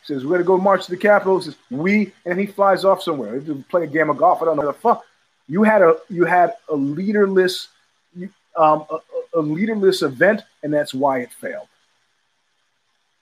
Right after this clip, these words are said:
Just look at coups in other countries. This kind of passivity of the,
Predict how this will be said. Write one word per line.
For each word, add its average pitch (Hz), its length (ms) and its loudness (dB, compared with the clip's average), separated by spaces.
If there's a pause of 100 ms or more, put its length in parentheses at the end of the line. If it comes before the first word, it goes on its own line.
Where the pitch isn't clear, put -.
(2000)
Just 170 180 -8
look 220 180 0
at 247 100 -4
coups 233 300 2
in 208 80 4
other 208 160 4
countries. - 600 -6 (1400)
This 180 140 -2
kind 196 180 2
of 156 100 -6
passivity 190 760 0
of 151 160 -2
the, 165 180 -2